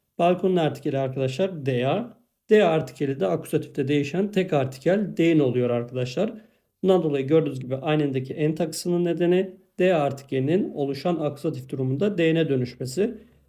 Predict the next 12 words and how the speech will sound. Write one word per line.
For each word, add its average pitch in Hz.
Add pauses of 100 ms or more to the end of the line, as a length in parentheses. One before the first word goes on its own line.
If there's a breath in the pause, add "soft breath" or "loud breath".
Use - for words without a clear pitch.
(140)
ve 180
araya 180
giren 156
nitelendirici 156
kelimemiz 135
burada 135
klein, 147
küçüktü 156
arkadaşlar. 131 (220)
En 170
takısı 147
alıyor. 135